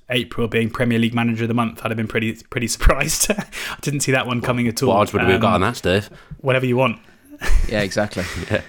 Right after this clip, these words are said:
Speaker 1: You, you know, I was foolish enough to back. I, I backed, uh, Burnley draw no bet in that Villa game, and, um, and, you know, often, uh,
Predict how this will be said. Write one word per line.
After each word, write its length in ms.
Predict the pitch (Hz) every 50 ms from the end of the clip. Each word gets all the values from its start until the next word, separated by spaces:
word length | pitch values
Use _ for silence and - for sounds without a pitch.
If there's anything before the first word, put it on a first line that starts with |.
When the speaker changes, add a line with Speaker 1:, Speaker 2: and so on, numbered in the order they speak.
| - - _ _ - - - -
Speaker 1:
You, 140 | 143 143 139 -
you 100 | 139 131
know, 80 | 113 120
I 220 | 123 127 135 131
was 180 | 127 120 - -
foolish 380 | - - 135 123 120 113 - 123
enough 220 | 123 113 104 -
to 100 | - 117
back. 400 | 113 123 113 - - - - -
I, 160 | - 120 120 -
I 100 | 135 120
backed, 400 | 113 - 120 113 - - - -
uh, 160 | 120 113 110 107
Burnley 320 | 107 120 117 117 113 113
draw 180 | 107 - 117 117
no 140 | 113 110
bet 200 | 107 123 117 -
in 100 | 110 110
that 140 | 117 110 110
Villa 180 | 110 110 110 110
game, 280 | 113 110 107 107 110 98 - - -
and, 340 | 113 110 110 107 104 -
um, 320 | 113 110 110 107 113 107 104 -
and, 220 | - 113 113 110
you 100 | 113 117
know, 80 | 110 104
often, 380 | 117 113 - - 117 107 104 - - - - - - - - - - - - - - - - - _ _ _ _ _ _ - -
uh, 80 | -